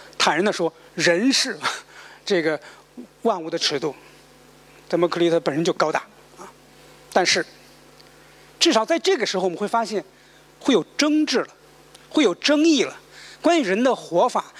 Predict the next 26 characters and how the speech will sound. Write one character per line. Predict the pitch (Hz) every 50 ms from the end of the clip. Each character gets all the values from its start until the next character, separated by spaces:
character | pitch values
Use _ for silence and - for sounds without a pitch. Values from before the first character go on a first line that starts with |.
| -
关 | - - 302 311
于 |
这 | 240 311
个 | 262 247
世 | - - 311 277
界 | 202 240
的 | 202 185
存 | 175 - - 196 208 226
在 | 302 262
的 | 196 170
规 | - - 262 277 277
则 | 220 170 156 151
和 | - -
秩 | - - 294 294 208
序， | 160 - - 147 131 _ _ _ _ _ -
还 | - 226
有 | 233
未 | 269 302 339 269 165
来， | 127 123 131 147 - _ - _ _ _ _
有 | - 202
不 | 196 - 302
同 | - 220
的 | 262 311
解 | - - 202 185 123 -
释 | - - 208 202
了， | 196 165